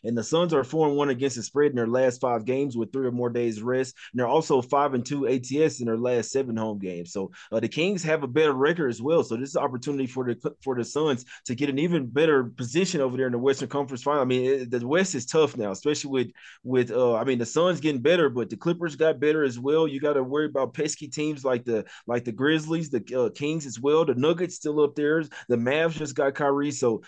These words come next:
the West is loaded now. It's time for the Suns to, to start stacking up some wins. And they've already started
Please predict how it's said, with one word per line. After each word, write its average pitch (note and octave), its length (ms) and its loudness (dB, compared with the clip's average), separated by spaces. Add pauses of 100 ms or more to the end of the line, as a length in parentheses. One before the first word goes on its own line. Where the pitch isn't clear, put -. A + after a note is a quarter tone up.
(140)
the A#2+ 120 0
West G3 320 2
is C3 160 -2
loaded D#3+ 320 4
now. A2 180 0
It's A2 120 -6
time D#3+ 220 0
for D#3 160 -2
the C3 80 0
Suns C#3+ 520 0
to, A2+ 240 0
to A#2 160 -6
start B2+ 400 0
stacking C#3 340 -2
up B2 120 -2
some B2+ 160 -8
wins. C#3+ 260 -2 (180)
And B2+ 140 -2
they've E3 160 2
already F3 400 4
started D3 440 -2